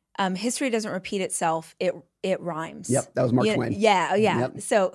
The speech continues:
Speaker 1: <laughs> I'm like, I heard some, I heard Mark Twain.
Speaker 2: You were hang-,
Speaker 1: I
Speaker 2: you were
Speaker 1: heard,
Speaker 2: hanging out with Mark,
Speaker 1: I heard
Speaker 2: and then, yep.
Speaker 1: someone <laughs> then quoting Mark Twain.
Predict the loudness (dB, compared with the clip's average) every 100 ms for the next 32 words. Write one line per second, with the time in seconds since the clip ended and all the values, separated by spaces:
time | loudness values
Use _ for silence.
0 | -6 -8 -6 0 0 4 4 4 2 2
1 | 6 4 6 2 2 -2 -2 -2 -2 6
2 | 10 10 10 10 10 8 6 6 8 8
3 | 8 8 6 6 4 8 6 6 2 2
4 | 2 -2 -10 -6 0 0 0 4 4 4
5 | 0 -2 -4 -4 0 0 0